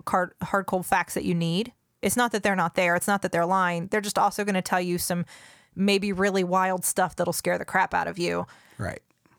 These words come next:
Speaker 1: And you don't need that. You just need to be informed.
Speaker 2: I will say that for whatever it's worth to people, um, <clears throat> because of, uh, what we do and Sydney's own, uh, personal interests, I would say,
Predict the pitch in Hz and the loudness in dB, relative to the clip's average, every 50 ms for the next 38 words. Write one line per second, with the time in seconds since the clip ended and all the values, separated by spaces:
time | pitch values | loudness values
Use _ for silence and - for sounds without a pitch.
0 | _ _ - - 208 202 196 196 214 254 262 247 180 208 233 247 240 196 - - | _ _ -2 0 0 0 0 2 2 2 2 2 0 0 0 0 0 0 2 2
1 | 190 175 175 - - 190 196 190 180 - 214 202 190 180 185 170 170 - - - | 2 2 2 0 -2 -2 -2 0 0 0 0 0 0 0 -2 -2 -2 -4 -2 -2
2 | 180 - - 50 50 50 - - - - - - - - - - - 202 240 269 | -2 -2 -2 -6 -6 -8 -10 -14 -14 -16 -16 -16 -16 -16 -8 0 0 2 2 2
3 | - - - 202 160 120 98 - - - - 160 175 175 190 190 185 170 151 - | -2 -2 0 0 0 0 0 -2 -6 -2 0 2 2 2 0 0 0 -2 -2 -2
4 | - 127 117 104 - - _ - 123 110 120 117 110 101 92 82 80 - _ _ | -2 -2 -2 -2 -4 -8 _ -10 -8 -4 -4 -6 -4 -6 -6 -8 -8 -12 _ _
5 | - 101 95 90 87 87 92 - - _ _ - - - - - 65 - - - | -6 -4 -4 -4 -6 -8 -10 -14 -18 _ _ -6 -4 -2 -2 -2 -4 -6 -10 -14
6 | _ _ _ _ _ _ _ _ _ - _ _ _ - - - 135 135 127 147 | _ _ _ _ _ _ _ _ _ -20 _ _ _ -14 -8 -2 -2 0 2 0
7 | 147 139 139 131 123 117 - - _ _ _ _ _ _ _ _ _ _ _ _ | 0 2 0 0 -2 -4 -8 -12 _ _ _ _ _ _ _ _ _ _ _ _
8 | - 98 90 80 - 87 110 110 104 104 98 92 87 82 73 98 120 101 85 110 | -20 -20 -20 -12 -6 -2 0 0 0 0 0 0 -2 -2 -2 -2 -4 -2 -2 -2
9 | 104 101 98 95 90 82 - - - 95 92 95 92 87 87 82 76 - _ _ | -4 -2 -2 -4 -4 -6 -6 -6 -6 -4 -4 -4 -6 -6 -6 -8 -10 -12 _ _
10 | _ _ _ - - - 104 85 90 90 82 - - 82 85 80 80 - - - | _ _ _ -8 -6 -6 -6 -4 -6 -6 -8 -8 -8 -8 -8 -8 -10 -14 -18 -20
11 | _ _ _ _ _ _ _ _ _ - 76 76 65 53 - - - - 120 123 | _ _ _ _ _ _ _ _ _ -6 -4 -4 -4 -4 -8 -10 -6 -2 -2 -2
12 | - - - 104 80 - - 113 117 98 - 82 73 - - - - - - _ | -2 -2 -4 -6 -8 -6 -4 -4 -4 -4 -4 -8 -6 -8 -8 -8 -8 -10 -10 _
13 | _ - 73 76 78 - - - 80 73 - | _ -12 -10 -8 -8 -6 -6 -6 -6 -6 -8